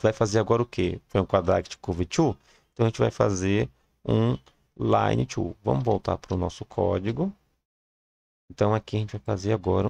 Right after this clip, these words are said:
um line two. Então vai ser render context ponto line two. E aí a gente vai usar quem? A gente vai usar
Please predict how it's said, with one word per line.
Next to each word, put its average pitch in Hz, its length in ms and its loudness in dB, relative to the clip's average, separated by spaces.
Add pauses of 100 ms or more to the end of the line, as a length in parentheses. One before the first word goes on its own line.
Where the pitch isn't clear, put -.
um 104 240 2
line 95 180 0
two. 117 300 0
Então 87 200 -4
vai 87 100 -2
ser - 160 -6
render 98 540 0
context 113 680 -2 (680)
ponto 98 600 0 (500)
line 92 480 2
two. 110 460 -2 (920)
E - 80 4
aí 123 140 4
a 127 40 2
gente 131 180 -4
vai 123 220 2
usar 131 300 0
quem? 92 320 -4 (200)
A 104 40 -2
gente 101 140 -4
vai 117 140 2
usar 90 400 0